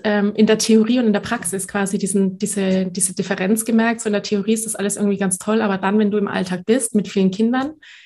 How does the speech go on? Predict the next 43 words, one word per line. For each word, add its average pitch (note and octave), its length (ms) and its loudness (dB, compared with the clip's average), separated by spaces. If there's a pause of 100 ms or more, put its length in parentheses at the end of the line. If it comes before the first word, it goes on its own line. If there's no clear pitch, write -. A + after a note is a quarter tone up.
(220)
ist A3 180 0
es A3 160 2
dann G#3 180 2
doch G3+ 220 0
ganz G#3 200 0
anders. F3+ 440 -2
Was G#3+ 260 -2
war G#3+ 180 2
für A3 160 -2
dich B3 420 -6
so A#3 240 -4
der, G3+ 400 -2 (1300)
ja, A3 180 2
der A3 240 2
Punkt, A#3 260 0
wo G#3+ 60 0
du's, G#3 180 -4
wo G#3 180 -4
du's G#3+ 320 4
in A3 260 4
dir A3 120 6
geschmerzt G#3+ 920 0
hat, - 560 -4 (320)
wo F#3+ 60 -6
du F#3+ 40 -2
Schmerzen G3+ 460 0
hattest G3 160 -2
und G3 80 -4
gesagt G3 200 -6
hast, G3+ 180 -6
„Boah, F#3+ 160 -2
das, - 260 -2
irgendwie G3+ 260 0
müssen G#3 240 2
wir G3+ 40 2
es G3+ 80 -2
anders F#3+ 320 0
hinkriegen. F3 760 -4
Wir G3 120 -2
müssen G3+ 280 0
das F#3 140 -2
irgendwie G3+ 260 0
hinkriegen, A3 640 2